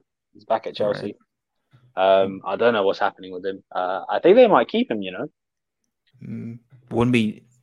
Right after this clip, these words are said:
Speaker 2: surprised if he end up going back to Palace at the end of the window or something as well. But you never
Speaker 1: Mm.
Speaker 2: know.
Speaker 1: Yeah, 'cause
Speaker 2: You
Speaker 1: I
Speaker 2: never know.
Speaker 1: can't see, I can't see him getting that much game time at Chelsea.
Speaker 2: Yeah, I don't think so either. Um, yeah, so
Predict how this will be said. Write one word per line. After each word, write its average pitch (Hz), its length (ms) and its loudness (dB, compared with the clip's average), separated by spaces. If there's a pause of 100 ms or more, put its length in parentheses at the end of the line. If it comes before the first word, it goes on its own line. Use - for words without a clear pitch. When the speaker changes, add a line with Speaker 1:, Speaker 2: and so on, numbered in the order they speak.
(240)
Speaker 2:
surprised 104 460 -6
if 98 80 -10
he 101 160 -6
end 101 160 -6
up 98 80 -12
going 104 260 -8
back 107 180 -8
to - 60 -16
Palace 107 320 -8
at 107 260 -12
the 107 140 -8
end 107 220 -8
of 110 160 -14
the 110 100 -6
window 107 240 -4
or 107 120 -8
something 117 300 -10
as 113 120 -10
well. 113 340 -10
But 107 100 -14
you 113 80 -4
never 127 240 6
Speaker 1:
Mm. 104 100 2
Speaker 2:
know. - 80 -8 (240)
Speaker 1:
Yeah, 147 180 8
'cause 143 140 0
Speaker 2:
You 113 40 8
Speaker 1:
I 123 100 10
Speaker 2:
never 117 120 2
know. 202 60 8
Speaker 1:
can't 120 140 4
see, 120 240 -4
I 98 80 4 (160)
can't 113 220 0
see 117 220 -6
him 107 100 -6
getting 104 280 -2
that 110 160 2
much 110 180 -8
game 117 220 -6
time 113 220 -4
at - 80 -14
Chelsea. 123 420 0 (320)
Speaker 2:
Yeah, 110 160 -6
I 98 40 -6
don't 107 140 -12
think 101 140 -10
so 104 160 -8
either. 107 300 -10 (720)
Um, 104 500 -10 (160)
yeah, 127 200 2
so 127 360 -4